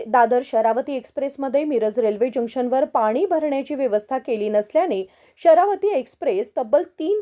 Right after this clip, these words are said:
तास थांबून राहिली. त्यामुळे रेल्वे प्रवाशांचे प्रचंड हाल झाले. केवळ रेल्वे प्रशासनाच्या हलगर्जीपणामुळे ही परिस्थिती उद्भवल्याने या प्रकाराची चौकशी करून संबंधित अधिकाऱ्यांवर कारवाई करण्याची मागणी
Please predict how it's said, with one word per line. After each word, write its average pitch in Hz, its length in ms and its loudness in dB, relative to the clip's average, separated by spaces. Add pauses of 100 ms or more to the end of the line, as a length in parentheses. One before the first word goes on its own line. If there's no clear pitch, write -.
तास 254 340 2
थांबून 226 340 -2
राहिली. 190 320 -2 (420)
त्यामुळे 320 500 2
रेल्वे 254 320 2
प्रवाशांचे 262 580 -2
प्रचंड 202 520 -4
हाल 185 260 -2 (100)
झाले. 190 220 -6 (520)
केवळ 320 360 6
रेल्वे 269 400 2
प्रशासनाच्या 381 760 -2
हलगर्जीपणामुळे 233 880 0
ही 208 220 -2
परिस्थिती 226 480 -2
उद्भवल्याने 233 680 0 (280)
या 330 120 4
प्रकाराची 330 580 2
चौकशी 254 480 -2
करून 330 300 -2
संबंधित 349 540 -2
अधिकाऱ्यांवर 233 680 0
कारवाई 220 420 0
करण्याची 240 400 -2
मागणी 226 400 -2